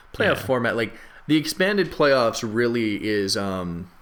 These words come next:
Speaker 1: is really, like, the balance. It really, I do think, is supposed to work out as the balancer, and to me is why I think it's one of the quote unquote,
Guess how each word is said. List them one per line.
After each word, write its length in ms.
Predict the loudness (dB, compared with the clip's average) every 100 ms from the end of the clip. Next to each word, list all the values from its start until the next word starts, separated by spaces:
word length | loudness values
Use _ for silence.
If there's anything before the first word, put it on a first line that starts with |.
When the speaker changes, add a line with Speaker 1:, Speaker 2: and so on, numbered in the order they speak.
| -20 -16 -8
Speaker 1:
is 180 | -4
really, 200 | -2 -2
like, 220 | -2 -4 -6
the 60 |
balance. 540 | -8 -6 -6 -8 -10 -10
It 220 | -10 -8
really, 300 | -4 -4 -2
I 40 |
do 160 | -4 -6
think, 220 | -8 -8
is 120 | -8
supposed 580 | -10 -12 -10 -6 -6 -6
to 80 | -4
work 180 | -4 -4
out 160 | -4
as 80 | -4
the 80 | -8
balancer, 520 | -8 -8 -8 -8 -8
and 120 | -10
to 100 | -10
me 160 | -8 -8
is 160 | -8 -8
why 140 | -8
I 40 |
think 200 | -8 -10
it's 100 | -12
one 260 | -14 -10 -10
of 40 |
the 60 | -10
quote 240 | -8 -8
unquote, 320 | -6 -8 -8